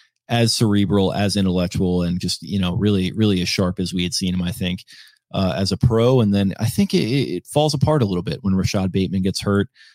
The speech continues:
Uh, the offense goes in the tank, uh, to a certain extent after that. And it just kinda felt like he was, he was paddling upstream a little bit at certain points, but the talent obviously was still there. And then the injury gets him once again, and that ends the year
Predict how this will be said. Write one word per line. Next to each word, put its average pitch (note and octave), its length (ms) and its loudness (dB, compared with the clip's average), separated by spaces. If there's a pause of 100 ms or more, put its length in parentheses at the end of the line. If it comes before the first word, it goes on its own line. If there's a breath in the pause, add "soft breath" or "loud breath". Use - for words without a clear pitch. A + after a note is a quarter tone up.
(240 soft breath)
Uh, F#2 180 0
the F#2+ 140 2
offense G2 320 0
goes G2 180 0
in G2 60 0
the F2+ 100 0
tank, F#2+ 540 -2
uh, F#2 140 0
to G2+ 160 0
a G2+ 40 -2
certain - 240 -4
extent F#2 300 -2
after F#2 280 -2
that. F2+ 300 -4
And F#2 260 -2
it F#2+ 180 -6
just - 180 -8
kinda G#2 160 0
felt E2+ 220 -2
like G2 160 -2
he A2 100 2
was, F#2+ 280 -2
he A2+ 120 -2
was F#2+ 220 -4 (360)
paddling G#2+ 440 2
upstream G2 440 0
a F2+ 80 0
little E2+ 200 -4
bit E2 200 -6 (500 soft breath)
at - 80 -6
certain D#2+ 260 -2
points, F#2+ 280 0
but - 160 0
the - 40 -12
talent A2 440 0
obviously G2 520 0
was F#2 240 0
still F2+ 220 0
there. G#2+ 500 0
And F#2 160 0
then G2 400 2
the G2 200 2
injury G2+ 280 2
gets G2 240 0
him A2+ 160 2
once F#2+ 220 2
again, G2 480 0
and F#2 120 0
that F2+ 180 -2
ends F#2+ 220 0
the F#2 100 -2
year G2 360 0